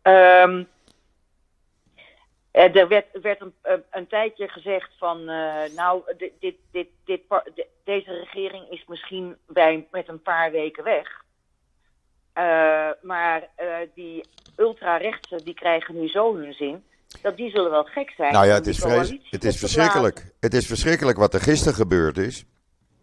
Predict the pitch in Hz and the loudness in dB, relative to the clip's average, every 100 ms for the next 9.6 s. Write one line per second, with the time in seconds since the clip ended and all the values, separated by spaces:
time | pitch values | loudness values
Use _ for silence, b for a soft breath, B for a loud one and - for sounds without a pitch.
0 | _ b b b b b _ 113 113 104 | _ b b b b b _ 6 6 6
1 | 104 - 147 131 113 - 127 - 107 98 | 0 0 4 4 4 6 6 8 8 8
2 | 90 87 92 90 87 82 - 104 - 107 | 6 4 4 4 4 2 0 0 2 0
3 | 87 - 127 135 - - 101 95 90 95 | 0 2 0 0 -6 0 4 4 4 -2
4 | 85 120 143 123 101 87 80 73 76 - | 4 4 6 6 6 4 4 2 2 0
5 | - 107 156 160 - 113 117 - 123 113 | -10 -6 -2 -2 4 4 4 0 0 0
6 | - - b b b - 113 87 151 185 | -2 -10 b b b 0 0 4 6 6
7 | 180 156 123 92 101 - 139 147 110 90 | 6 2 0 -2 -8 -4 2 4 4 2
8 | - 120 92 95 98 - 95 120 151 127 | 6 6 6 2 0 0 2 4 4 4
9 | 98 131 90 87 101 | 6 4 4 0 0